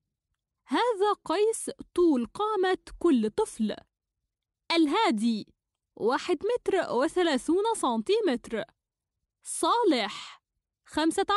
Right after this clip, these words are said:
عشر ديسيمتر وثلاثة سنتيمتر.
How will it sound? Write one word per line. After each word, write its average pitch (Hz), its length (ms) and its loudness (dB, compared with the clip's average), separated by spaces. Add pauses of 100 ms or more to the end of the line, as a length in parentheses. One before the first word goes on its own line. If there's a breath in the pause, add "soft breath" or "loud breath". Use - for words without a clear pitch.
عشر 381 260 0
ديسيمتر 262 1000 0
وثلاثة 311 840 0
سنتيمتر. 247 960 -2